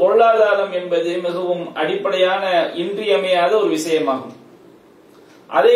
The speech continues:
நேரத்துல இன்றைய உலகத்துல மனிதர்கள் வந்து இந்த பொருளாதாரத்தை அடைவதற்கு பல்வேறு பாவமான காரியங்களை செய்வதையெல்லாம் நாம் பார்க்கிறோம்.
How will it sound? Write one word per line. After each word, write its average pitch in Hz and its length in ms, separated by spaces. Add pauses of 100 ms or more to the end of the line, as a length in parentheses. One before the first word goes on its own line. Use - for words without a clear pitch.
நேரத்துல 180 400 (1400)
இன்றைய 233 360 (560)
உலகத்துல 208 480 (1400)
மனிதர்கள் 220 600
வந்து 175 240
இந்த 214 200
பொருளாதாரத்தை 208 840 (260)
அடைவதற்கு 170 720 (1300)
பல்வேறு 240 580 (480)
பாவமான 240 680 (320)
காரியங்களை 202 560 (120)
செய்வதையெல்லாம் 180 760 (200)
நாம் 170 220
பார்க்கிறோம். 139 460